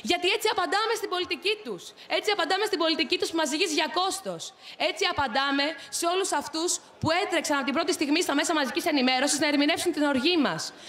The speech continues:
Να μας πούν να σωπάσουμε, να μην διεκδικήσουμε το δίκιο μας, το δίκιο των νεκρών μας. Δεν θα τους κάνουμε τη χάρη. Γιατί σίγουρα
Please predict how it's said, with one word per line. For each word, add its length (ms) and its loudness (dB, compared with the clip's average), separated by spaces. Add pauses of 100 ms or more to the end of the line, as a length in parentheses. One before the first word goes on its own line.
(140)
Να 140 4
μας 180 0
πούν 100 0
να 80 4
σωπάσουμε, 840 0 (160)
να 140 0
μην 140 2
διεκδικήσουμε 600 2
το 160 2
δίκιο 340 2
μας, 320 -4 (200)
το 140 0
δίκιο 220 0
των 100 0
νεκρών 480 2
μας. 340 -10 (340)
Δεν 120 2
θα 80 2
τους 160 2
κάνουμε 320 2
τη 80 -2
χάρη. 540 -2 (500)
Γιατί 300 0
σίγουρα 640 2